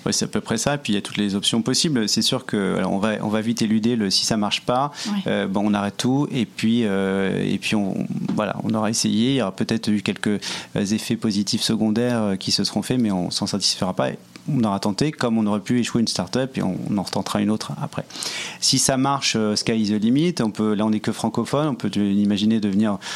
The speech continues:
Speaker 1: anglophone, hispanophone, euh, tenter, euh, plein d'autres choses. On a aussi la frustration de n'être que digital, même si, on, à nouveau, c'est notre positionnement. Mais, euh, le, le, les ponts entre le, le présentiel et le digital seraient importants et créer plus d'antennes locales avec des gens qui se réuniraient, ça serait merveilleux pour nous.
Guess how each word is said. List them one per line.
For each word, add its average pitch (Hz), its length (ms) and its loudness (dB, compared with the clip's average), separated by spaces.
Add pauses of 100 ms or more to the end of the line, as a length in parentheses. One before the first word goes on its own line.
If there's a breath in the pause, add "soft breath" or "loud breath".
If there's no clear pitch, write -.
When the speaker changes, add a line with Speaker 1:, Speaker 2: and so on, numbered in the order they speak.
(180 loud breath)
Speaker 1:
anglophone, 107 480 0
hispanophone, 120 760 0
euh, 101 100 0
tenter, 104 420 -2
euh, 98 80 0
plein 104 180 -2
d'autres 110 200 0
choses. 143 300 0
On 110 120 2
a - 80 2
aussi 107 200 0
la 107 80 0
frustration - 440 -2
de 110 100 2
n'être 110 200 -2
que 135 260 0
digital, 113 440 2
même 117 140 0
si, 107 200 0
on, 92 200 0
à 104 120 -2
nouveau, 110 180 2
c'est 113 120 0
notre 117 140 0
positionnement. 127 600 2 (380 loud breath)
Mais, 113 180 2
euh, 104 380 2
le, 110 220 0
le, 110 160 0
les 113 160 2
ponts 135 220 -2
entre 120 200 0
le, 113 60 0 (160)
le 117 120 2
présentiel 123 560 2
et 120 40 2
le 113 60 0
digital 104 360 0
seraient - 160 -2
importants 107 320 -2
et 110 100 0 (300 loud breath)
créer 117 240 0
plus 127 260 0
d'antennes 120 340 2
locales 135 440 2
avec 110 160 2
des 110 80 2
gens 113 140 0
qui 110 140 0
se - 100 0
réuniraient, 117 500 2
ça 107 140 -2
serait 95 400 0
merveilleux 101 360 0
pour 110 180 0
nous. 156 160 2